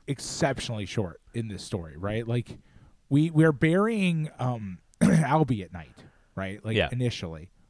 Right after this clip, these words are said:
Speaker 1: But then it's daylight by the time, like, George is out there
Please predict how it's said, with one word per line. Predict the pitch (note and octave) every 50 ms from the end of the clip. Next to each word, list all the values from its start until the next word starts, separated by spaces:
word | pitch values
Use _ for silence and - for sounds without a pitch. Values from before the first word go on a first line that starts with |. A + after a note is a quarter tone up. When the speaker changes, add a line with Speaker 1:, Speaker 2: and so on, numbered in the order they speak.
| _ _
Speaker 1:
But | - D3 -
then | F3+ F3
it's | E3 C3+ A#2+ A2+
daylight | - E3 E3 E3+ D#3 D3+ C#3 A#2+
by | C3 B2+
the | A2+ A#2
time, | - - C3 C3 A#2+ A#2
like, | A#2 A2+ G#2+ G2+ - - - _ _ _ _ _ _ _ _ _ _ _ _ _ _ _ _ _ _ _ _ _ _ _ _ _ _ - B2 -
George | - C3+ A#2+ B2 B2 A2+ - -
is | G#2+ F#2
out | G#2+ G2+ G#2+ -
there | - G2 F#2